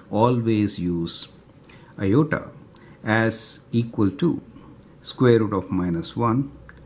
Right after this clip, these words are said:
right? And then solve. Correct? So that is very important to understand. I'm Anil Kumar. I hope this point is very clear. Thank you and all the best.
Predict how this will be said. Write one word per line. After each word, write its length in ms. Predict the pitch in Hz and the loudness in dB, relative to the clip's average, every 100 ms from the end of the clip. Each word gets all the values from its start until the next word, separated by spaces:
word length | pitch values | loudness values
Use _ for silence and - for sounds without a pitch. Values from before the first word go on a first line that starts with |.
| - | -10
right? 340 | 87 90 117 - | -4 -4 -4 -2
And 200 | 98 92 | -2 0
then 180 | 98 95 | 0 0
solve. 420 | - - - - - - - - - - - - - - - - - - - - - - - - - - - - - - - - | -4 -10 -12 -18 -20 -20 -20 -20 -20 -20 -20 -20 -20 -20 -20 -20 -20 -20 -20 -20 -20 -20 -20 -20 -20 -20 -20 -20 -20 -20 -20 -12
Correct? 260 | - 131 156 - - - - - - - - - | -4 -4 -4 -10 -20 -20 -20 -20 -20 -20 -20 -14
So 120 | - 113 | -2 2
that 220 | 147 156 | 2 2
is 100 | 123 | 0
very 220 | 127 127 | 4 4
important 380 | 113 110 113 104 | 4 2 2 0
to 80 | 90 | -4
understand. 500 | 85 - - 151 - | -4 -6 -8 -10 -4
I'm 180 | 107 104 | 0 2
Anil 220 | 104 98 | 2 0
Kumar. 380 | 87 78 127 160 - - | -4 -6 -8 -10 -16 -10
I 140 | - 113 | -2 -2
hope 300 | - 190 - | 0 -4 -6
this 140 | 107 | -10
point 300 | - 95 92 | -6 -4 -4
is 180 | 92 - | -6 -10
very 260 | - 92 85 | -6 -6 -6
clear. 320 | - 53 - - - | -10 -14 -14 -20 -4
Thank 280 | 117 123 123 | 0 2 2
you 200 | 101 98 - - - - | -2 -4 -12 -20 -20 -10
and 360 | 82 80 78 - - - | -6 -6 -6 -12 -20 -8
all 160 | 98 87 | -4 -4
the 120 | 78 | -6
best. 400 | - - - | -12 -16 -20